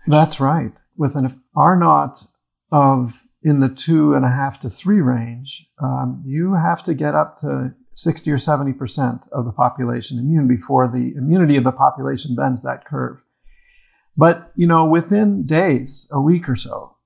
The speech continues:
the Netherlands had, had backed down and said, "We can't do this. We're seeing rising case numbers. We're seeing deaths. It's not tolerable to go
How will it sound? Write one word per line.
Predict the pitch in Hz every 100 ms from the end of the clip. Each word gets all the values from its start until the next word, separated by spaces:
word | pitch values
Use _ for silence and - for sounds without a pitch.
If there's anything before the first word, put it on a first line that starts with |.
| -
the | 147
Netherlands | 156 156 147 135 131
had, | 147 120 123 _
had | 143 131
backed | 143 139
down | 143 131
and | 123
said, | - 127
"We | 131 127 - _ -
can't | 151 143 123
do | 127
this. | 120 113 -
We're | 127
seeing | 110 127 120
rising | 123 123 123 117
case | 117 185 175 -
numbers. | 165 151 143 123
We're | 127 120 -
seeing | - 139 123
deaths. | 120 151 156 - - - _ _ _ -
It's | 139 -
not | 151 139 -
tolerable | 147 127 123 127 -
to | - 135
go | 123 123 -